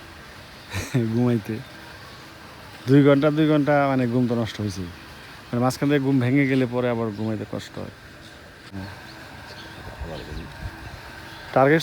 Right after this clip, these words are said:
ছিল সকালে উঠার, পাঁচটার সময় উঠতে পারলে সবাই উঠিয়া যদি রেডি করতে পারতাম, তাহলে মনে করেন যে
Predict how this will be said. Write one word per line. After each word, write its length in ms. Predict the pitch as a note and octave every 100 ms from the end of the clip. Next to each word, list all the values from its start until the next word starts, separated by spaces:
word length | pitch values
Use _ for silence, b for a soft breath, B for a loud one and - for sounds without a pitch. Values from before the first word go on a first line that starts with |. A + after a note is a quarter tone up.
| -
ছিল 120 | E3+ E3+ F3 D#3+ -
সকালে 300 | D#3 D#3 C#3+ A2+
উঠার, 240 | - E2 - - - - - - - - - - - -
পাঁচটার 300 | A#2 - A#2
সময় 160 | B2+ B2+
উঠতে 180 | B2 - A#2+
পারলে 200 | A#2+ D#3+ G3 - - - - - - -
সবাই 200 | - A#2 A#2 C3
উঠিয়া 200 | B2 B2 A#2+
যদি 160 | B2 B2 A#2 - A#2
রেডি 140 | A#2+ C3
করতে 160 | B2+ C3+
পারতাম, 240 | B2 C3+ D#3+
তাহলে 180 | B2 A2+ A#2
মনে 120 | A#2+
করেন 140 | A#2 A2+
যে 60 | A2